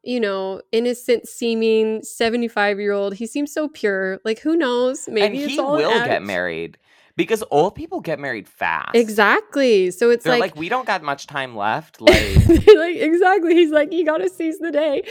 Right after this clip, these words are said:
Speaker 1: And it's like, it starts, like, his wife died suddenly right after she retired, and they were, like, settling into their golden years.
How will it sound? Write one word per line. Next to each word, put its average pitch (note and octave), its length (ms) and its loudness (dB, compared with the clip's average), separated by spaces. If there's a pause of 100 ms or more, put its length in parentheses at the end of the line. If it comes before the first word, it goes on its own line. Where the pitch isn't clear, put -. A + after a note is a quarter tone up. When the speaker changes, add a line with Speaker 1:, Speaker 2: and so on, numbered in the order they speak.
(260)
Speaker 1:
And D4 160 2
it's D4+ 160 -2
like, C#4+ 160 6
it - 160 -4
starts, B3+ 320 -2 (100)
like, B3 180 -2
his G3+ 260 -4
wife G3 340 -2
died F#3 320 -2
suddenly G3 540 -4
right F#3 320 -4
after F#3 340 -8
she F3 200 -10
retired, F#3 600 -6
and F3 140 -6
they E3 80 -6
were, D#3 100 -8
like, D3 220 -10
settling F#3 500 -6
into F#3 340 -8
their E3 140 -10
golden G3 400 -4
years. F#3+ 360 -4